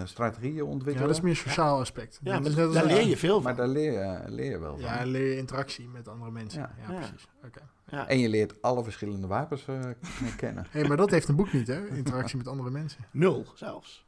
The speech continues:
Speaker 1: Ja.
Speaker 3: Ja. Ik denk dat als je in de, over, over tien jaar of vijf jaar, dat je misschien wel, dat rollenspellen nog wel veel meer per professioneel worden aangepakt, omdat je met V R op je hoofd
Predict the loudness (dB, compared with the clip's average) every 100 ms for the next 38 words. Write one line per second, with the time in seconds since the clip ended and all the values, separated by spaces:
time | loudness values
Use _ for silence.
0 | -14 -10 -10 -12 -20 _ _ _ _ _
1 | _ _ -2 0 2 2 2 0 0 0
2 | -2 0 0 0 -2 -2 -4 -4 -4 -4
3 | -6 -8 -10 -8 -10 -10 -16 -20 -20 _
4 | -10 -6 -6 -4 -4 -2 0 -2 -6 -12
5 | _ _ -6 -6 2 2 2 0 0 2
6 | 0 -4 -4 -4 -2 0 0 -2 -4 -6
7 | -8 -14 _ _ _ _ _ _ _ _
8 | _ -6 -6 -4 -4 -2 -2 0 0 2
9 | 0 -2 -2 -4 -4 -2 -2 -2 -6 -6
10 | -6 -8 -6 -2 0 2 2 0 -4 -2
11 | 0 2 0 -4